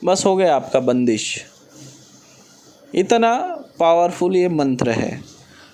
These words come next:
अगर किसी के शरीर में कोई चीज़ पकड़ी है तो आपको तीन नींबू उस,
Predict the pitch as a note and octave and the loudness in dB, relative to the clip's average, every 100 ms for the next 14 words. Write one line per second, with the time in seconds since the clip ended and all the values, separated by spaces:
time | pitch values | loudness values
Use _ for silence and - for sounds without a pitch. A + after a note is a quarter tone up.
0 | - D3 F#3+ F#3+ G3 A3 G#3+ G#3 - D#3 | -6 0 2 2 0 2 2 0 0 0
1 | G3 A#3+ A#3+ A3+ G#3+ G#3 G#3+ G3+ - G3+ | 2 2 0 2 2 2 -4 -6 -4 -2
2 | G3+ G#3+ G#3+ A3 A3 G3 F#3+ F#3+ G3 G3 | 0 0 0 0 0 0 0 -2 -2 -2
3 | G3+ G3+ G3 G3 G3 A3 - - | -2 0 0 0 0 0 -2 -6